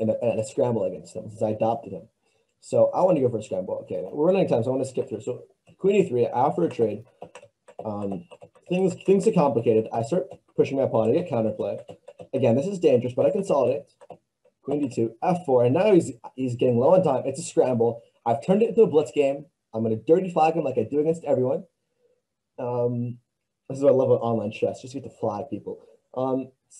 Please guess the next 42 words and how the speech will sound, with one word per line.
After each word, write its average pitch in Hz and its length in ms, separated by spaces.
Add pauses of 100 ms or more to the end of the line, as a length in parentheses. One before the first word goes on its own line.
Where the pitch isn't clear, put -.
(100)
that's 117 160
what 117 80
I'm 107 80
best 107 240
at, 98 160
you 110 80
know? - 320
Um, 120 260 (340)
so - 160
rook 170 160
takes 185 160
F 175 160
four, 147 140
rook 131 100
takes 120 140
F 120 60
four, 113 100
rook 110 60
takes 117 160
F - 100
four. 101 120
He 107 60
plays 139 240
this 127 120
impulsive 165 480
move. 127 380 (460)
It 113 80
doesn't 170 260
win. 120 340 (360)
It's 120 120
actually 165 360
equal 143 320
here. 85 200 (480)
And 120 400
I 123 100
played 175 140
the 175 60
move 165 140
king 131 180
G 120 120
one, 135 440 (400)
and 117 480